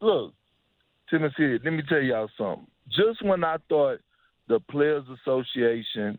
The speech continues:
and the N B A were moving in a great direction, a direction that I never witnessed it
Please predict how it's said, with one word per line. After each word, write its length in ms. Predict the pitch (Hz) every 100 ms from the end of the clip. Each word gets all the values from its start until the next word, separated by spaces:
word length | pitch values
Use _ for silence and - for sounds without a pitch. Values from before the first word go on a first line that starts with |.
| -
and 160 | 113
the 120 | 107
N 220 | - 127 117
B 180 | 117
A 140 | 117 113
were 180 | 107 101
moving 480 | 110 123 113 110
in 160 | 110 104
a 60 | 90 -
great 320 | 117 123 117
direction, 720 | 113 107 101 113 107 - 98
a 40 | 98
direction 640 | - 113 113 131 - 117
that 160 | 113 107
I 160 | 123 151 143
never 220 | 131 113 107
witnessed 440 | 110 104 95 -
it 120 | 98